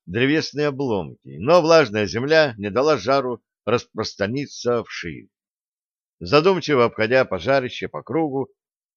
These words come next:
я заметил некоторую неправильность в окружающей обстановке. Как будто что-то тяжелое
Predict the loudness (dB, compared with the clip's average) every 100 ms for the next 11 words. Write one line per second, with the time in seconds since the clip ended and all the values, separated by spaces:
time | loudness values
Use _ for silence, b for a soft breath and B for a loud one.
0 | 2 4 4 2 0 0 -2 2 2 0
1 | -2 -4 -4 2 2 2 -2 -8 -12 -20
2 | _ _ -2 -2 -4 0 2 2 0 -4
3 | -6 -6 -6 -4 -8 _ -20 _ _ _
4 | _ _ _ _ -2 -2 0 0 -2 -2
5 | -4 -2 -4 -2 0 2 4 2